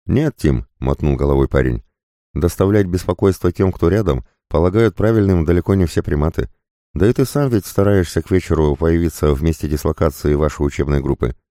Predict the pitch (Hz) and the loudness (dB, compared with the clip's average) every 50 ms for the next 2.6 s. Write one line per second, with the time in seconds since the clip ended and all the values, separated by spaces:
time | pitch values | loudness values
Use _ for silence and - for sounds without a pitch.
0 | _ _ _ _ _ _ _ _ _ _ _ _ - 73 82 87 82 90 92 90 | _ _ _ _ _ _ _ _ _ _ _ _ -2 0 0 0 2 2 2 2
1 | 87 85 - - 104 98 - 80 73 - - 85 85 80 85 80 - 95 92 - | 2 0 0 -2 -2 0 0 -2 -2 0 0 0 2 2 0 0 0 -4 -2 -2
2 | 85 73 76 71 71 71 69 - - - 57 - | -2 -2 0 0 0 0 -2 -2 -4 -6 -8 -8